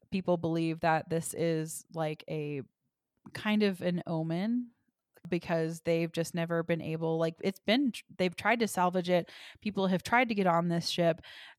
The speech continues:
They get trapped on it if they get on it. They just are unable to salvage it. It'll get,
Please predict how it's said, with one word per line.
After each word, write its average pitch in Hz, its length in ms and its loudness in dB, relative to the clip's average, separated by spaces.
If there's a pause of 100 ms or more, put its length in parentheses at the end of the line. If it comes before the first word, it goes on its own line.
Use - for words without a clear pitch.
They 185 180 0
get 175 200 -2
trapped 240 400 4
on 226 180 6
it 226 80 4
if 220 120 2
they 220 140 2
get 214 160 4
on 208 200 4
it. 202 240 4
They 165 160 2
just 160 220 -2
are 170 160 0
unable 208 380 2
to 208 40 2
salvage 190 420 0
it. 185 140 4
It'll 180 260 2
get, 175 200 -2